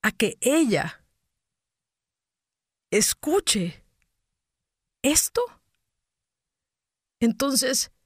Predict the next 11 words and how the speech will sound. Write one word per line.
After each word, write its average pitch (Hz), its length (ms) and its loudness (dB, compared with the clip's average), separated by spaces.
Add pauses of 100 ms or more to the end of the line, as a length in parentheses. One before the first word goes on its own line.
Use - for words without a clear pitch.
(340)
te - 140 -6
pido 294 380 0
por 254 220 0
favor 180 680 -2 (680)
que - 120 0
me 208 140 0
des 240 260 0
la 285 160 2
oportunidad 208 880 0 (3500)
de 220 220 2
decirle 262 720 0